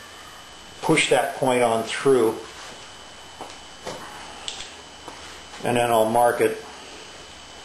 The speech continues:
as this point is my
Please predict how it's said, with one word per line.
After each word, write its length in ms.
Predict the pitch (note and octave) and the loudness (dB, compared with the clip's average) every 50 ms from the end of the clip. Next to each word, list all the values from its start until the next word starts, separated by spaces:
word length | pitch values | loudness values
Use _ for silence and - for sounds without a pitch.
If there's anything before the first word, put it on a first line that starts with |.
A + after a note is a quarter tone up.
| - - - - - - | -18 -18 -18 -16 -8 -2
as 440 | A2+ A2+ A2 G#2+ G#2+ G#2 - - - - - - - - - - - - - - - - C3+ G#2+ | 2 4 4 4 4 2 0 0 -4 -8 -14 -18 -20 -20 -20 -18 -18 -18 -18 -18 -16 -14 -6 2
this 440 | A#2 B2+ A#2+ - - - - - - - - - - - - - - - - - - - - - - - - - - | 4 6 6 6 4 0 -2 -6 -8 -10 -14 -18 -18 -20 -20 -20 -18 -18 -18 -18 -18 -18 -18 -18 -18 -20 -20 -12 -4
point 400 | - C3+ B2+ A#2+ A2+ G#2 - - - - - - - - - - - - - - - - - - - - - - - - - - - - - - | 0 2 2 2 2 0 -2 -6 -12 -14 -16 -18 -18 -20 -20 -20 -20 -20 -20 -20 -20 -20 -20 -20 -20 -20 -20 -18 -18 -18 -18 -16 -16 -16 -10 0
is 240 | - B2+ A2+ G2+ A2+ | 2 2 2 2 2
my 240 | A2 A2 G#2 G#2 | 2 2 2 0